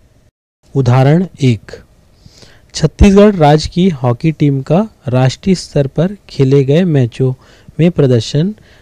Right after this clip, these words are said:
निम्नानुसार है। एक, वर्ष दो हज़ार सोलह में बारह मैच खेलकर दस मैच जीते। दो, वर्ष दो हज़ार पन्द्रह में दस मैच खेलकर सात मैच जीते। तीन,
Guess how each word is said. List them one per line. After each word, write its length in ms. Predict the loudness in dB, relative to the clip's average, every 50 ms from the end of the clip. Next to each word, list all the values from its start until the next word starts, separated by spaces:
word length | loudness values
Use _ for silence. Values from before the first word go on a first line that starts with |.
| _ _ _ -6
निम्नानुसार 760 | -2 2 2 4 4 4 4 2 2 0 0 0 0 0 0
है। 340 | -2 -2 -2 -2 -2 -2 -8 _ _ _ _ _ _ _ -8 -4 -2
एक, 240 | -2 -2 -2 -6 -20 -20 _ _ _ _ _ _ -20 _ _ -10 -4
वर्ष 340 | 0 2 2 2 0 -2 -8
दो 200 | -6 -2 2 2
हज़ार 300 | 2 2 2 2 0 0
सोलह 400 | -2 -2 -2 0 0 0 0 0
में 260 | 0 0 -2 -2 -4 _ _ _ _ _ _ _ _ _ -6 -2
बारह 340 | 0 2 2 4 4 2
मैच 380 | 2 2 2 0 0 -2 -8 -8
खेलकर 420 | -2 0 0 0 0 0 0 0 0
दस 420 | -2 -6 -2 0 0 0 0 -2 -2
मैच 360 | 0 2 2 0 -2 -6 -10 -6
जीते। 460 | -4 -4 -4 -4 -2 -2 -2 -2 -4 _ _ _ _ _ _ _ _ -16 -10 -6
दो, 340 | 0 2 4 4 2 2 -2 -10 -20 -20 _ _ -12 -4
वर्ष 360 | 0 2 4 2 2 0 -6
दो 220 | -8 -2 0 2 2
हज़ार 260 | 2 2 2 0 0
पन्द्रह 420 | -2 -2 -2 -2 0 0 0 0
में 260 | 0 0 -2 -4 -4 _ _ -14 -10
दस 360 | -4 0 0 0 0 0 -2
मैच 260 | -2 -2 -2 -2 -4
खेलकर 420 | -4 -4 -4 -4 -4 -4 -6 -6 -6 -6 -10 -20 _ _ _ -12
सात 360 | -6 -2 0 0 0 -2 -2
मैच 160 | -2 -2 -2
जीते। 440 | -2 -2 -2 -2 -2 -2 -4 -4 -4 _ _ _ _ _ _ _ _ _ _ _ -4
तीन, 260 | 0 0 0 0 -2